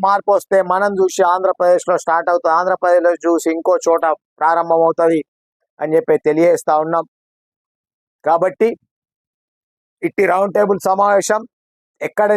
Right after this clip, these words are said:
నిర్వహిస్తాం, ఎన్ని గంటలు ఉంటుంది అనే విషయాలు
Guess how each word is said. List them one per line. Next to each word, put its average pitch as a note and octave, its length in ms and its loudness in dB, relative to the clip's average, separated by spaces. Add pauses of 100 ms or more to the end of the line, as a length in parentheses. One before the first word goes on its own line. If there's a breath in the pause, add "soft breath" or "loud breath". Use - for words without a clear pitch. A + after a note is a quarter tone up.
నిర్వహిస్తాం, G3+ 580 0 (1900)
ఎన్ని A3+ 180 2 (100)
గంటలు G#3 340 0
ఉంటుంది G#3 360 0 (120)
అనే F#3+ 140 2 (100)
విషయాలు G3+ 420 0